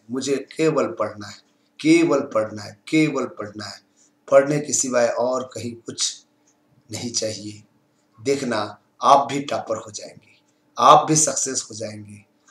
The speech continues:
और आप भी एक महान इंसान बनेंगे और आप अपने सपने को hundred percent, hundred percent सपने को साकार कर सकते हैं। मैं आपको लिख कर दे रहा हूँ, ये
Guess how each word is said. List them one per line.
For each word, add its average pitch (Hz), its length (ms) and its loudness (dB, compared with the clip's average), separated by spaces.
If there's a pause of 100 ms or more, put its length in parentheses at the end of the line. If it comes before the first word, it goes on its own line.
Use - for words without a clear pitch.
(120)
और 120 280 0
आप 123 260 4
भी 131 200 -4
एक 117 220 -6
महान 120 360 -4
इंसान 120 400 0
बनेंगे 107 480 -10 (640)
और 110 440 0 (160)
आप 127 240 6
अपने 127 240 -4
सपने 151 440 -2
को 110 240 -8 (500)
hundred 135 640 0 (100)
percent, 117 720 -2 (540)
hundred 151 640 2 (100)
percent 131 400 -4
सपने 120 380 -6
को 113 120 -12
साकार 107 520 -8
कर 110 60 -12
सकते - 360 -14
हैं। 101 200 -20 (720)
मैं 123 180 0
आपको 113 440 -4 (340)
लिख 117 440 -8
कर 110 80 -2
दे 107 220 -12
रहा 90 100 -14
हूँ, 78 200 -16 (960)
ये 120 60 -6